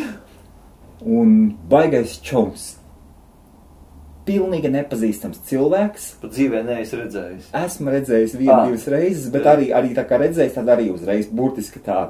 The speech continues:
Speaker 1: tā kā pīlē ūdeni mēģina nokritīt momentā,
Speaker 2: Jā, jā, jā.
Speaker 1: novirzīt tālāk. "Zdarova, tur kā tev iet, tur." Es saku,
Speaker 2: Baigais
Speaker 1: "Pa-,
Speaker 2: draugs
Speaker 1: paklausies,
Speaker 2: uzmetās.
Speaker 1: es ar tevi vispār nevēlos runāt." Jāpasaka cilvēkam, ka es ar tevi vispār ne-, vispār nevēlos runāt.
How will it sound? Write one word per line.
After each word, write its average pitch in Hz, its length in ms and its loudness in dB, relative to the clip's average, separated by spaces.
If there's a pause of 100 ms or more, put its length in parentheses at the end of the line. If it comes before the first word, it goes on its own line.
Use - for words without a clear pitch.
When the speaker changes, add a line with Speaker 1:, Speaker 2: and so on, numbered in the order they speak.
(160)
Speaker 1:
tā 110 100 -8
kā 107 80 -10
pīlē 123 420 0
ūdeni 98 440 -2
mēģina 92 360 -6
nokritīt 101 520 -4
momentā, 107 420 4
Speaker 2:
Jā, 131 60 0
jā, 127 80 6
jā. 113 60 6
Speaker 1:
novirzīt 104 500 2
tālāk. 104 340 4 (500)
"Zdarova, 147 920 2
tur 143 180 -4
kā 135 320 4
tev 123 220 -2
iet, 190 400 -4
tur." 123 240 -4 (2250)
Es - 100 -8
saku, 147 160 -2 (160)
Speaker 2:
Baigais 139 280 4
Speaker 1:
"Pa-, 202 80 8
Speaker 2:
draugs - 160 8
Speaker 1:
paklausies, 180 440 4
Speaker 2:
uzmetās. - 100 -8
Speaker 1:
es 160 120 -6
ar 147 60 -6
tevi 147 180 4
vispār 120 320 -2
nevēlos 113 500 -4
runāt." 127 440 -6 (1700)
Jāpasaka 196 580 2
cilvēkam, 131 480 0
ka - 80 -12
es 120 120 -6
ar - 60 -8
tevi 135 180 -2
vispār 196 380 -4
ne-, 220 140 -4
vispār 90 320 -8
nevēlos 98 480 -8
runāt. - 380 -14